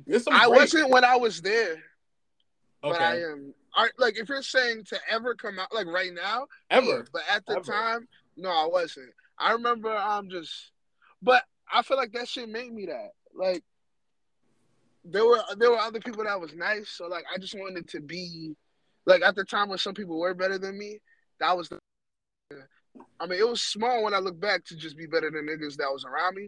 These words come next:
Speaker 2: but at the time, that's what pushed me. And, um, yeah, I am better than, uh
Speaker 1: All right, yeah, no, I see it, absolutely. I see what you feel me. I see what you getting at.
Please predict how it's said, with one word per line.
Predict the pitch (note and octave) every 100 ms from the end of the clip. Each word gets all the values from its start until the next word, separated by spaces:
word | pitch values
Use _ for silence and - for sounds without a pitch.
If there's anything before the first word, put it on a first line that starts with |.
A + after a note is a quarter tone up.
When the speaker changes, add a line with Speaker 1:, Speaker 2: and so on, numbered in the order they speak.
| E3+
Speaker 2:
but | D3+ B2 _ - C3
at | C#3+
the | D3
time, | F3+ E3
that's | D#3 D3+
what | C#3+
pushed | - F#3 D#3+
me. | C#3 C3 B2+ _ _ _ _ _ -
And, | C#3+ D3 C#3+
um, | C#3+ C#3 E3
yeah, | D3
I | C#3
am | D#3+ C3
better | B2 B2
than, | A#2+ A#2 A#2 A2+ A2 _ _ _ _ _ _ _ _ _
uh | B2
Speaker 1:
All |
right, | A2+ A#2
yeah, | B2+ B2+
no, | B2
I | A#2
see | - B2 A#2+
it, |
absolutely. | A#2 A#2+ A#2+ B2 - F2+ _ -
I |
see | - B2
what | A2
you | G#2+
feel | A#2+ A#2 A#2
me. | G#2+ G#2+ - G#2
I |
see | - A2
what | -
you | G#2+
getting | A2 -
at. | G2+ F#2+